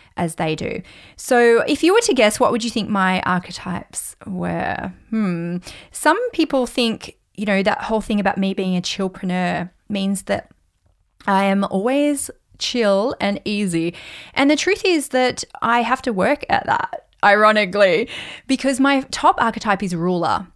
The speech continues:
So I am all about business and money and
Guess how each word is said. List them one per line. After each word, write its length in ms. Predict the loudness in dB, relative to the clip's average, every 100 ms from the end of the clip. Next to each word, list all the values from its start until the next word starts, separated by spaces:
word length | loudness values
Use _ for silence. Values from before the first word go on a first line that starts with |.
| _ -20 -20
So 300 | -6 0 2
I 160 | 2 2
am 120 | 0
all 220 | 0 0
about 260 | 2 0 0
business 460 | -4 -2 -2 -2 -4
and 180 | -4 -2
money 460 | -2 -2 -2 -4 -8
and 600 | -6 -2 -2 -2 -4 -6